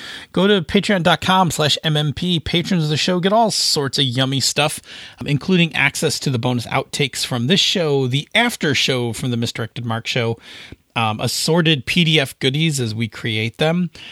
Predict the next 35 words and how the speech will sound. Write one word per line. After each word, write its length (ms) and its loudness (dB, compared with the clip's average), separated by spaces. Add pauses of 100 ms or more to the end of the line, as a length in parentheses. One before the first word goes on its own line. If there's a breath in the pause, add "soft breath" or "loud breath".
(160 loud breath)
uh, 340 2
as 280 2
well 260 4
as 140 2
access 520 -2
to 200 0
our 280 2
Slack 640 -2
room 340 -4
for 220 -6
life, 460 -2 (680 loud breath)
and, 440 4 (140)
uh, 280 0 (180)
as 220 -2
we 200 2
are 240 2
ought 240 0
to 300 -4
do 280 2
at 80 -2
the 100 -2
end 160 0
of 100 0
shows, 360 0
we 80 -2
like 180 2
to 100 -2
shout 320 4
out 200 -2
to 140 0
a 40 2
few 220 0
of 100 0
our 120 2
patrons. 720 -2